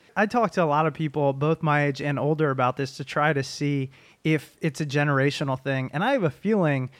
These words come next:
by the time, you know, m-, my kids, if I ever have them, grow up, they won't even think about privacy. They won't even know what that means. I mean, I was having a conversation with, with my dad, and he said, Imagine when some of the kids now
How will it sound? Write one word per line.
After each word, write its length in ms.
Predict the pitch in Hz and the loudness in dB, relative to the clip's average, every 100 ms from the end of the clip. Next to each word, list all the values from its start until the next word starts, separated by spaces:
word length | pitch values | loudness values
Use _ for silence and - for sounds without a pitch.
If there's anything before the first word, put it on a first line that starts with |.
| - _ | -20 _
by 100 | 151 | -2
the 120 | 156 | 0
time, 440 | 143 170 160 156 151 | 0 2 2 2 2
you 80 | 147 | 0
know, 120 | 135 | 0
m-, 260 | 117 127 - | -2 -8 -4
my 220 | 156 180 | -2 -2
kids, 720 | - 147 131 123 - - - - - | 0 -2 -2 -6 -10 -10 -16 -20 -10
if 200 | 127 117 | -8 -2
I 100 | 120 | 0
ever 160 | 117 117 | 0 2
have 180 | 117 110 | 2 2
them, 160 | 120 | -2
grow 320 | 123 151 151 147 | 0 0 0 2
up, 340 | 175 143 - - - 135 | 0 -2 -8 -20 -20 -8
they 140 | 247 294 | -4 0
won't 220 | 233 185 | 0 0
even 440 | 165 160 143 131 - - | 0 0 -2 -6 -10 -20
think 420 | - 220 202 - | -4 0 0 -2
about 260 | 160 135 120 | 0 0 0
privacy. 500 | 131 120 - 90 - | -2 -2 -6 -14 -4
They 100 | 214 | 0
won't 160 | 277 247 | 0 2
even 200 | 180 160 | 2 2
know 120 | 156 | 2
what 140 | 151 | 0
that 160 | 135 104 | -2 -4
means. 440 | 151 190 139 117 - - - | -4 -2 -2 -6 -12 -20 -6
I 80 | 180 | -2
mean, 100 | 190 | 0
I 40 | |
was 120 | 202 240 | 0 0
having 220 | 240 220 | 0 0
a 40 | |
conversation 600 | 190 208 196 170 196 - 175 | 0 0 0 0 -2 0 0
with, 160 | 147 - | -2 -2
with 220 | 165 170 | -2 0
my 140 | 165 143 | 0 -2
dad, 380 | 143 202 196 147 | 0 2 2 0
and 120 | 143 | -4
he 100 | 151 | -4
said, 300 | - 135 123 - - 160 | -2 -2 -4 -10 -14 -4
Imagine 560 | 165 214 247 233 226 | -2 0 -2 0 0
when 240 | 202 190 175 | 2 2 0
some 320 | - 196 208 | 0 2 2
of 80 | 180 | 0
the 80 | 165 | -2
kids 360 | - 170 135 | -2 -4 -2
now 580 | 151 175 175 139 127 | 0 2 2 2 0